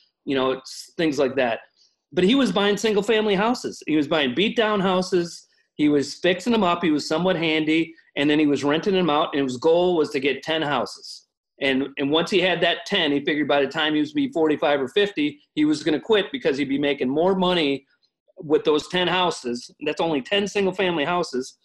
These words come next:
than he was making at the mill. And he eventually got there, and he just didn't like the real, or he didn't like the market. He always went real estate. And I always remembered that guy when I started moving to real estate. I'm like,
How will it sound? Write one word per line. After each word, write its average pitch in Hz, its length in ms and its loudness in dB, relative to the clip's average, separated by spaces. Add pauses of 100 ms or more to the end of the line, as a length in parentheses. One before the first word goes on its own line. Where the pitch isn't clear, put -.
(240)
than 160 160 2
he 165 60 2
was 160 440 2
making 170 280 0
at 170 100 -2
the 160 80 -4
mill. 208 300 -2 (280)
And 156 120 2
he 160 100 4
eventually 190 500 2
got 170 380 0
there, 143 320 2
and 156 100 0
he 165 80 -2
just 196 400 -2 (220)
didn't 196 260 2
like 190 300 0
the 196 80 0
real, 226 380 2
or 139 60 2
he 143 120 0
didn't 196 220 0
like 190 220 0
the 185 60 -2
market. 180 380 -2
He 131 100 0
always 180 460 2
went 185 220 -2
real 196 160 2
estate. 127 400 -2 (320)
And 151 120 0
I 151 140 2
always 208 380 2
remembered 180 560 0
that 131 200 0
guy 135 160 0
when 139 160 0
I 160 100 0
started 143 360 -2
moving 135 280 -2
to 123 80 0
real 123 180 2
estate. 123 220 -4
I'm 131 80 -2
like, 120 180 -6